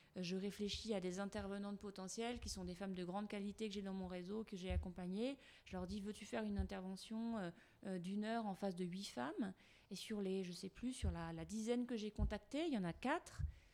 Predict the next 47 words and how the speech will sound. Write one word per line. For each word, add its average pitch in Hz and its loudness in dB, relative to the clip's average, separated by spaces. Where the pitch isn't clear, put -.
euh, 180 2
qui 180 -4
m'ont 208 2
répondu 214 0
en 302 2
disant, « 220 2
Oh, 403 -2
je - -2
me 226 4
sens 208 -2
absolument 240 2
pas 247 2
capable 208 -2
de. » 170 -4
Ça - 6
m'insupporte, 285 4
mais 233 4
pas 294 4
dans, 302 2
mais 240 4
pas 285 2
contre 294 -2
elles, 190 0
de 214 0
loin 233 2
pas. 392 0
Mais 220 6
en 233 4
fait, 370 2
ça 254 2
me 208 2
bouge 302 0
au 330 4
niveau 269 2
des 254 0
tripes, 453 0
parce 262 2
que 240 4
je - 4
me 247 2
dis, « 330 0
Mais 269 4
mince, 269 4
c'est - -6
des 247 2
femmes 247 2
incroyables, 269 0